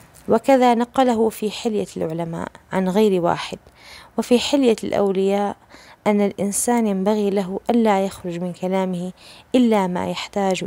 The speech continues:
إليه، كما أنه لا ينفق من كسبه إلا ما يحتاج إليه. وقال:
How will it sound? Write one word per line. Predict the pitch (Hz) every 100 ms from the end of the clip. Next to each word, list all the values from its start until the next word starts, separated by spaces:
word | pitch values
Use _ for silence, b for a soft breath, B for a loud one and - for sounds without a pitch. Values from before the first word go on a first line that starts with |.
| 175
إليه، | 175 151 - _ B B -
كما | 196 190
أنه | - 190 185 180 175 -
لا | 208 247
ينفق | 240 220 214 -
من | 190 180
كسبه | - 196 - 180 170 180 - B B B -
إلا | 240 202 170
ما | 170
يحتاج | 170 165 - - 170 170 -
إليه. | - - - - - _ _ _ _ _ _ _ _ _ _ - _ b b b -
وقال: | 190 - 220 226 220